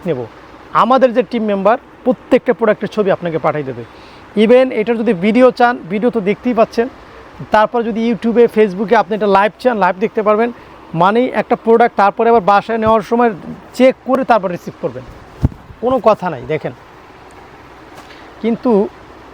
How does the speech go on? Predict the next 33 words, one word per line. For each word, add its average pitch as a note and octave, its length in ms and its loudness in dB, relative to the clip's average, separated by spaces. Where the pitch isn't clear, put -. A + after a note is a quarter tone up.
এত E3+ 200 2
করে C#4 340 0
একটা A3 220 0
প্রোডাক্ট G3+ 420 2
তৈরি A#3 180 0
করে G#3 400 2
তারপরে G#3 380 2
আমরা A3 340 2
শুধুমাত্র A#3+ 480 0
একমাত্র A3+ 540 0
প্রতিষ্ঠান A#3 500 -4
যেটা G3+ 200 0
কিন্তু G#3+ 200 0
ডেলিভারি G#3+ 400 0
চার্জ G#3 240 2
ছাড়া - 140 -6
কোনো G#3 220 -6
পাঠা-, F#3 300 0
প্রোডাক্ট F#3+ 300 0
পাঠাই D#3 240 -4
না। A#2+ 140 -12
এখনকার A#3+ 760 2
কোন, C4+ 200 -4
আমাদের A#3+ 320 2
কোনো C4+ 160 0
কম্পিটিটর A3+ 520 0
নাই, D3+ 220 -2
কারণ G#3 140 2
আমরা A3+ 240 0
যে A#3 100 0
প্রোডাক্ট A3+ 340 0
তৈরি B3 160 2
করি, A#3+ 240 0